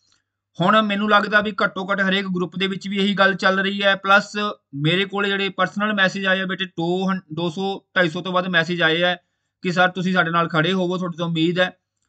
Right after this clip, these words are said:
ਪਹਿਲਾਂ ਪਲੀਜ਼ ਮੇਰੀ ਗੱਲ ਜ਼ਰੂਰ ਧਿਆਨ ਨਾਲ ਸੁਣ ਲਿਓ ਬੇਟੇ, ਜੇ ਤੁਸੀਂ ਮੇਰੇ 'ਤੇ ਵਿਸ਼ਵਾਸ ਕਰਦੇ ਹੋ,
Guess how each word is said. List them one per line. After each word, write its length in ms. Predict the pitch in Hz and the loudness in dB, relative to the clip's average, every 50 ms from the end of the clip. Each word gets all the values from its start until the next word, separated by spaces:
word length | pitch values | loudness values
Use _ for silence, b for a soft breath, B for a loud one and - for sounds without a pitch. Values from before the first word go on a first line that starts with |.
| _ _ _ - | _ _ _ -2
ਪਹਿਲਾਂ 240 | 170 185 202 208 196 | 0 2 2 2 2
ਪਲੀਜ਼ 320 | 196 196 208 208 - 208 | 0 -2 -2 -2 -2 -4
ਮੇਰੀ 180 | 196 196 190 196 | -4 -4 -4 0
ਗੱਲ 200 | 185 190 190 180 | 2 2 2 0
ਜ਼ਰੂਰ 240 | 175 180 202 208 | 0 -4 -6 -4
ਧਿਆਨ 220 | 190 208 196 180 165 | 0 2 2 2 2
ਨਾਲ 140 | 170 180 175 | 2 -2 -2
ਸੁਣ 220 | 185 180 170 175 | -2 -4 -4 -2
ਲਿਓ 120 | 185 190 | -4 -4
ਬੇਟੇ, 200 | 180 185 180 196 | -4 -4 -4 -4
ਜੇ 140 | 190 180 185 | -4 -4 -4
ਤੁਸੀਂ 220 | 185 180 165 190 185 | -4 -4 -4 -4 -4
ਮੇਰੇ 120 | 180 180 | -4 -4
'ਤੇ 80 | 180 185 | -4 -4
ਵਿਸ਼ਵਾਸ 380 | 175 170 175 165 160 170 160 | -6 -4 0 2 2 2 2
ਕਰਦੇ 300 | - 185 180 170 175 190 | 2 0 0 0 0 -6
ਹੋ, 180 | 190 190 - | -8 -8 -8